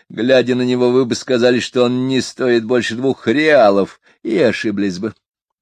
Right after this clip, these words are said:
В моих руках он приобрел массу ценных качеств. Так, к примеру, он был незаменим при перегоне скота».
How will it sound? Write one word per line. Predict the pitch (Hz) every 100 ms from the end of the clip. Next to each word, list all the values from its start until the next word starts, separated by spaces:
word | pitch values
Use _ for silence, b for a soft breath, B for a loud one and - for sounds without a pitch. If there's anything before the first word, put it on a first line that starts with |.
| _ _
В | 80 80
моих | 90 90 165 - -
руках | 170 - 135 -
он | 113 104
приобрел | 107 107 104 98
массу | 85 76 95 151 - - 135 123
ценных | - - 113 104 104 -
качеств. | 98 - - - _ _ _ _ _
Так, | 101 170 220 _
к |
примеру, | - 95 90 87 156 170
он | 113
был | 101
незаменим | 101 90 90 87 104 143
при | 95
перегоне | - 87 85 107 120
скота». | - - 98 95 87 80